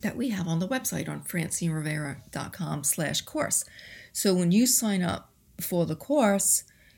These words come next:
you get all that wealth of knowledge, you get results, you naturally want to share it with your friends,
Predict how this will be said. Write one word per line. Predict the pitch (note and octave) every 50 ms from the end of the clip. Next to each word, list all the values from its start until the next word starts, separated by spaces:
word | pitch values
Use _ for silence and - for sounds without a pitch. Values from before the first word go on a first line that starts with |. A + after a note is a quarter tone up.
| _ _ _ _
you | - D#3 D#3 F#3 A3+ C4+ D#4
get | - A3 F#3+ F#3
all | F3+ E3+
that | D#3+ D#3 -
wealth | E3 D#3 D3 D3+ -
of | D#3+
knowledge, | E3 E3+ D3 C#3+ D3 D3+ E3 E3 E3 - - - _ _ _ _ _ -
you | E3+ D#3+ F#3 A#3 C#4+ D#4
get | - B3 - -
results, | E3+ D#3+ - D3+ C#3+ D3 E3+ - - - - -
you | - F3 F3 G#3 B3+ C#4+
naturally | B3+ A3 F#3 F3 - - - E3+ D3+
want | D#3+ D3+ D3
to | D3
share | - - E3+ D#3 D#3
it | C#3+ -
with | - -
your | D3+ D#3
friends, | - E3+ D#3+ D3+ D#3 D3+ D#3+ -